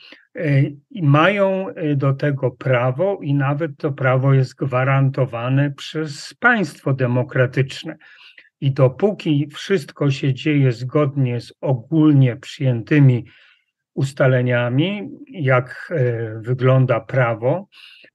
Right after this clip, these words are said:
e, no to ci ludzie mogą sobie działać, jak uważają, korzystając właśnie z tych,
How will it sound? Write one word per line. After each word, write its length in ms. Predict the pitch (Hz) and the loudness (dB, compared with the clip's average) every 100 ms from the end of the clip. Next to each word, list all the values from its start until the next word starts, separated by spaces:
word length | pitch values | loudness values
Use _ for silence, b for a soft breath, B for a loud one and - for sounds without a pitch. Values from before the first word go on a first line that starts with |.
| B _ _ - | B _ _ -18
e, 100 | - - | -18 -4
no 260 | 139 180 | 0 2
to 340 | 185 202 196 - _ _ - _ _ | 2 0 0 -4 _ _ -20 _ _
ci 220 | - - | -16 -8
ludzie 580 | 185 143 135 160 156 185 | -2 2 2 2 2 2
mogą 420 | - 143 151 160 156 | 0 -2 0 -2 -2
sobie 500 | - 139 123 135 131 | 0 -2 0 0 0
działać, 800 | - 123 120 131 135 - - - | 0 0 2 0 -2 -4 -20 -14
jak 360 | 139 127 135 139 - | -8 -2 -2 -2 -6
uważają, 840 | 156 135 147 139 147 139 104 120 - | -6 0 2 4 6 4 2 -4 -8
korzystając 880 | 147 131 135 - 151 156 165 156 113 | -4 -2 -2 -2 0 2 2 2 0
właśnie 460 | 127 131 - 143 | -4 -4 -2 -2
z 140 | 131 - | -2 -2
tych, 380 | 127 131 131 | 0 0 0